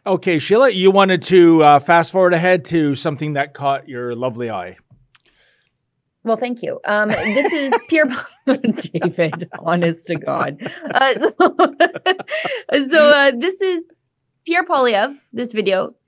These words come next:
Speaker 2: He's slamming Trudeau for doing nothing for two years after learning a Chinese diplomat was threatening a Conservative M P's family
Speaker 1: Yes.
Speaker 2: member. So, uh, go back a little. Michael Chong, uh, he's, I guess, ethnically Chinese.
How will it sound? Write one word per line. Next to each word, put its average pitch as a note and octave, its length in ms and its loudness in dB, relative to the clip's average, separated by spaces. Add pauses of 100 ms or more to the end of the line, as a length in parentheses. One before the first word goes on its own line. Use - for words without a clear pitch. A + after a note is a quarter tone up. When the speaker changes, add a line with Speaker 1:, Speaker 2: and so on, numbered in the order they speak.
(160)
Speaker 2:
He's C#4 280 2
slamming D#4 840 -2
Trudeau G#3 380 -2
for G#3+ 120 -8
doing A3+ 400 0
nothing C#4 480 0
for C4+ 140 -8
two B3+ 180 -6
years A3+ 320 0
after G3+ 300 -4
learning G#3 300 -4
a F#3+ 40 -6
Chinese A#3 440 0
diplomat G3+ 500 -2
was F3 220 -8
threatening G#3 420 -4
a F#3+ 100 -8
Conservative G#3 600 -6
M F#3+ 180 -4
P's F3 260 -10
family F#3 420 -2
Speaker 1:
Yes. F3 80 -8
Speaker 2:
member. - 340 -10 (340)
So, B3 580 0 (480)
uh, B3+ 120 0 (1000)
go C4 160 0
back G3 300 -2
a G3+ 40 -8
little. - 380 -10 (460)
Michael E4 340 -2
Chong, A3+ 480 -2 (400)
uh, F#3+ 480 -2
he's, G3+ 680 -12 (160)
I F3+ 80 -6
guess, B3+ 480 -10
ethnically A#3+ 580 -8
Chinese. B3 640 -6